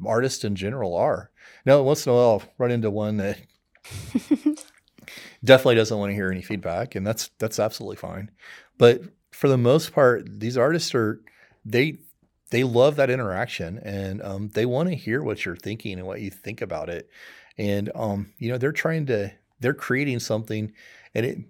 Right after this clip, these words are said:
Speaker 1: means something to them that somebody else loves it and somebody else wants to have it. Um, <coughs> then if you can create ways to, um, display it, show it.
Speaker 2: And what do
Speaker 1: Um,
Speaker 2: you mean by that?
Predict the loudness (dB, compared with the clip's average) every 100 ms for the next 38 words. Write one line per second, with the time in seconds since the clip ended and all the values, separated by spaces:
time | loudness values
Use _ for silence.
0 | -6 -2 0 0 -4 -8 -10 -10 -10 -10
1 | -12 -12 -10 -8 -8 -8 -8 -6 -4 -2
2 | 0 0 2 0 -2 -4 -4 -4 -6 -10
3 | -12 -10 -4 -4 -4 -6 -8 -8 -6 -6
4 | -10 _ _ _ _ _ -20 -20 -20 _
5 | _ _ _ _ _ -6 -2 0 0 -4
6 | -8 _ _ -18 -14 -2 2 2 -2 -8
7 | _ -8 4 6 8 4 2 0 2 4
8 | 4 4 2 2 0 -2 0 0 0 -4
9 | -8 -14 _ -6 -4 -2 0 0 0 -4
10 | _ _ _ -20 -16 -2 4 6 6 2
11 | -10 -20 _ _ _ _ _ _ _ _
12 | -20 -20 -20 -20 -2 4 6 6 4 2
13 | 0 0 -4 -6 -8 -8